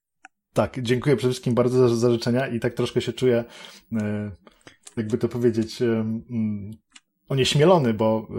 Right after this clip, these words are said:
e, mówi ta osoba, czy ty, ty sk-, dostajesz życzenia od osoby, której czterysta dwudziesty piąty odcinek podcastu właśnie <laughs> słyszymy. To, to jest wytrwałość, to jest, em, umiejętność przyciągnięcia słuchaczy. Wiesz, ja chylę czoła, e, przed tobą i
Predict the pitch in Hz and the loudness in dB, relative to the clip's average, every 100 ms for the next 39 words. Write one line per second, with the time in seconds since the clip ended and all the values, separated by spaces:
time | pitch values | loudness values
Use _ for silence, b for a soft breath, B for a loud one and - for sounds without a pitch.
0 | 101 101 123 127 120 113 - 117 113 110 | -6 -4 -4 -2 0 0 0 0 0 -2
1 | 110 123 - 120 123 - 147 117 117 147 | -4 -4 0 -2 -2 -8 -10 -4 0 4
2 | 135 117 151 127 120 143 135 - - - | 4 4 0 2 2 0 -4 -8 -10 -2
3 | 120 117 117 B - - 151 151 - 131 | 2 2 0 B -16 2 2 2 2 0
4 | 117 113 127 - 113 123 120 117 - 123 | 2 -2 -2 -4 -4 -4 -2 -4 -2 -4
5 | 113 - - 127 - 113 - 110 - - | -4 -6 -2 -2 0 -2 -2 -8 -8 2
6 | 175 - 117 - 104 B B B B - | 4 4 0 -2 -4 B B B B 2
7 | 127 120 233 202 123 117 123 - 120 104 | 2 4 6 6 4 0 -2 2 2 0
8 | - - 185 175 135 - - 120 113 110 | -6 2 4 6 4 2 -2 0 2 0
9 | 117 - 127 123 120 127 127 120 110 - | -6 -8 -4 0 0 0 -2 -4 -4 -8
10 | - - 123 117 120 120 110 107 98 104 | -14 -4 0 0 0 -4 -4 -4 -6 -8
11 | 101 104 113 - 160 123 - 127 113 113 | -6 -4 -4 -2 0 0 0 0 0 -2
12 | B B B - 113 110 110 - - - | B B B -6 -4 -2 -4 -6 -14 -16
13 | - - 117 - 127 120 120 120 113 110 | -10 -4 -4 0 0 2 -2 -2 -4 -4
14 | 107 110 | -4 -6